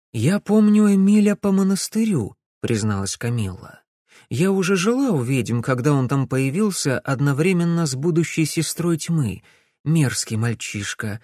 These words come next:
Я сразу поняла, что от него не стоит ждать ничего хорошего». «Ты поэтому так побледнела там, в гостиной?»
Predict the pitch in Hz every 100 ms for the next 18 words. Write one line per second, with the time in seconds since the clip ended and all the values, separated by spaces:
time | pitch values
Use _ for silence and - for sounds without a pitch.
0 | _ _ - 170 156 185 139 104 - 113
1 | 127 135 110 127 117 131 135 139 131 -
2 | 160 139 113 143 151 139 120 131 131 -
3 | 131 107 87 78 73 - - _ _ _
4 | _ _ - 110 120 113 117 123 196 247
5 | 294 262 - 170 - 147 135 139 151 135
6 | 107 101 127 110 117 131 - 143 110 92
7 | 82